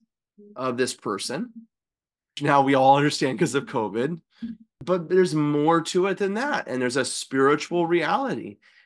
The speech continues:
that this person's participation in this community ought to be life-giving, and leprosy is not that.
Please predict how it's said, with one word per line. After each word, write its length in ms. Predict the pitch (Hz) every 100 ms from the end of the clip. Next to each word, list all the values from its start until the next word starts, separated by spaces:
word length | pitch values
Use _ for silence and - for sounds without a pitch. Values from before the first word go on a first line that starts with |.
| -
that 180 | 143 131
this 180 | 170 -
person's 680 | - 190 214 185 147 - _ _
participation 1120 | 143 135 170 165 135 - 175 262 - 151 139 -
in 480 | 170 196 220 160 135
this 520 | 170 165 - - - _ _ _ _ _ -
community 560 | 165 147 208 294 170
ought 260 | 135 160 -
to 80 | 151
be 160 | 151
life-giving, 720 | 127 156 151 147 - 226 233 135
and 160 | 120
leprosy 840 | 123 151 233 240 170 - 120 123
is 160 | 127 120
not 340 | 139 185 -
that. 520 | 151 262 123 110 -